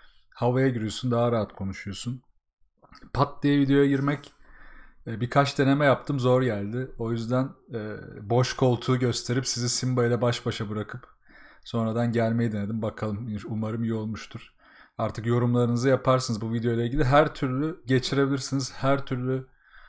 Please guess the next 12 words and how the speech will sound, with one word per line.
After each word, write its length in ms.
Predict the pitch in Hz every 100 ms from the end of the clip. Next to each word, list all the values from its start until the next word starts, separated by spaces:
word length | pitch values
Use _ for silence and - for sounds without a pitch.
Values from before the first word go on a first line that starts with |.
| _ -
"Abi 280 | 135 127
şöyle 420 | 120 147 139 139 131
daha 240 | 127 143
iyi 120 | 143
gibi 180 | 123 117
sanki 440 | - 120 113 110 98
be, 260 | 107 101
böyle 280 | 113 117 120
biraz 260 | 117 120 -
sırıtmış." 800 | 123 117 - 127 - - - _ _ _ -
Yapıştırın, 500 | 143 - - 131 123
acımayın. 500 | 120 131 120 120